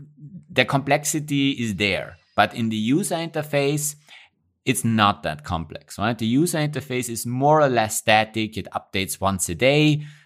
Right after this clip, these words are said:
and, uh, people can't make any decisions. So they more or less can watch, uh, their performance, can watch their portfolio,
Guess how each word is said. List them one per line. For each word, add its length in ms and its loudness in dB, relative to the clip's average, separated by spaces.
and, 480 2
uh, 280 6
people 360 2
can't 420 0
make 320 -2
any 160 -2
decisions. 640 0
So 180 -6
they 260 -8
more 320 4
or 40 2
less 460 -2
can 300 -8
watch, 480 2
uh, 220 4
their 140 2
performance, 600 4
can 160 -4
watch 260 -2
their 100 -8
portfolio, 760 2